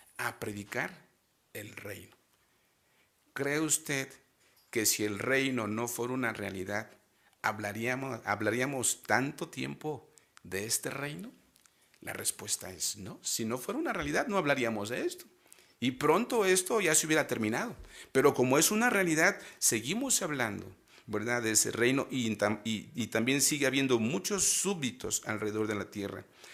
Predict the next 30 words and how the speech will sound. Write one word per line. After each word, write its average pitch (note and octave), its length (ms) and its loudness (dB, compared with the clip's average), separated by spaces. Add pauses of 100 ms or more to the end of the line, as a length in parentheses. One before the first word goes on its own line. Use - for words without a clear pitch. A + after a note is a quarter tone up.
(180)
Ha C3 140 6
producido E3 400 4
resulta-, C3 500 4
eh, A2+ 100 -2
resultados B2+ 520 0
perceptibles F3+ 960 2
y A#2+ 80 -2
duda-, E3 320 -2
duraderos. D#3+ 680 2 (400)
De A#2+ 260 8
multitudes B2 560 4
han D3 120 4
aprendido C#3 300 4
el C3+ 60 6
lenguaje A#2 400 4
puro B2+ 260 2
de B2+ 100 6
la G#2 140 4
verdad A2 460 -2
y A2+ 160 -2
están D3 340 2
unidos D3+ 480 0
en G#2 120 -2
amor G2+ 380 -4 (140)
y G#2 200 -6
en G2 160 -4
paz F#2+ 320 -8
también. G2+ 480 -14 (680)
Por B2+ 160 6
eso C#3+ 560 8